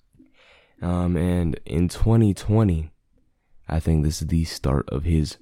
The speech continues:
revival of his career. Um, Fournette was picked up by the Buccaneers, um, off that, the rookie deal, um, that he still had, I believe. Maybe, I'm not,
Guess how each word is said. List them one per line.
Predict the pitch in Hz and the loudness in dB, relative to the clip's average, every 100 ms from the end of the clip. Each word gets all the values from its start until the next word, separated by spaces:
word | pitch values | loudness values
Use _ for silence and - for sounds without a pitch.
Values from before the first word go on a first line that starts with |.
| _ _ | _ _
revival | 80 80 82 82 80 82 | -4 -2 0 0 2 0
of | 80 | -2
his | 80 | -4
career. | - 78 87 90 90 87 - _ _ - | -6 -2 4 4 2 -2 -14 _ _ -4
Um, | 82 82 | -2 -2
Fournette | 90 95 95 | 0 2 2
was | 87 - | 0 0
picked | 90 - | 0 0
up | 82 - | -4 -2
by | 85 87 | -2 0
the | 80 | -2
Buccaneers, | 85 85 87 90 90 85 - _ _ _ - | -2 0 0 2 0 -4 -12 _ _ _ -6
um, | 90 87 82 82 82 _ _ _ _ - - _ _ _ - _ _ | -4 -2 -2 -2 -6 _ _ _ _ -20 -20 _ _ _ -20 _ _
off | 78 87 - | -4 -4 -4
that, | 80 82 73 | -2 -2 -2
the | - 76 76 | -6 -4 -2
rookie | 90 92 90 | -2 -4 -4
deal, | 85 90 87 87 92 _ - | 0 0 0 -4 -8 _ -12
um, | - 78 | -6 -4
that | 82 76 | -4 -4
he | |
still | - - 82 | -6 -8 -4
had, | 85 85 85 - _ _ _ - | -2 -2 -4 -8 _ _ _ -8
I | 85 | -6
believe. | - 87 92 92 - _ _ _ _ _ _ _ _ _ _ _ _ | -4 -4 -4 -6 -12 _ _ _ _ _ _ _ _ _ _ _ _
Maybe, | 78 67 71 | -10 -8 -8
I'm | 52 50 | -10 -12
not, | 50 | -16